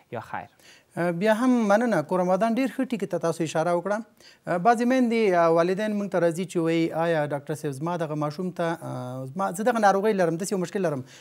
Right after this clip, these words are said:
Speaker 2: ماشوم ته مې شیدې ورکړم که ورنکړم؟" باید ښه دقت وکړي، ښه توجه وکړي، دغه زما خبرې چې واوري، انشاءالله مشک-، مش-، مشکل مکمل حل
Speaker 1: بله.
Speaker 2: کیږي.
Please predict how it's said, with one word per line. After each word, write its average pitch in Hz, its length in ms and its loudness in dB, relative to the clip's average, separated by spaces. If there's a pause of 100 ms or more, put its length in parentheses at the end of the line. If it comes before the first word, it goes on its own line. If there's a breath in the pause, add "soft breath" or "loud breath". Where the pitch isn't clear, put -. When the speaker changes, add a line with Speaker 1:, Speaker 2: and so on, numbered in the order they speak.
(140 loud breath)
Speaker 2:
ماشوم 175 260 0
ته 220 100 -2
مې 208 120 -2
شیدې 214 260 -2
ورکړم 226 220 -2
که 160 100 -4
ورنکړم؟" 151 320 -2 (460 loud breath)
باید 240 180 4
ښه 294 120 0
دقت 220 340 0
وکړي، 214 280 -4
ښه 240 60 0
توجه 208 360 2
وکړي، 214 280 -2
دغه 190 180 2
زما 220 140 0
خبرې 220 260 2
چې - 80 -6
واوري، 220 260 2
انشاءالله 190 280 0
مشک-، 160 220 -4
مش-، 156 300 -2
مشکل 175 300 -4
مکمل 160 360 0
حل 131 160 -4
Speaker 1:
بله. 147 160 -4
Speaker 2:
کیږي. 185 180 -8